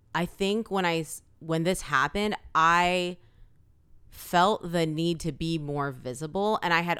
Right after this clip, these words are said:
always felt like my name was not representative of where I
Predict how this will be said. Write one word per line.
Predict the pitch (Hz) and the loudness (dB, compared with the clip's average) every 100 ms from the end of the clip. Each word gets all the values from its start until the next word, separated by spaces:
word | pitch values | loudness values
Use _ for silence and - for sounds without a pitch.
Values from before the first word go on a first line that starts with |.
| - | -2
always | 165 185 214 220 | -2 2 2 0
felt | - - 170 160 | -4 0 2 2
like | 156 147 | -2 -4
my | 147 143 | -4 -2
name | 143 139 139 151 175 208 233 226 _ _ _ - | -4 -4 -4 -2 -2 -2 -4 -8 _ _ _ -14
was | 165 165 180 180 160 | -6 2 4 4 -2
not | 160 156 156 156 160 - 170 | -4 0 2 4 4 0 -4
representative | 151 156 135 139 143 147 165 131 | -4 -4 -2 -2 -2 0 0 0
of | 156 139 | -4 -6
where | 127 143 147 - | -4 -2 0 0
I | 131 | -2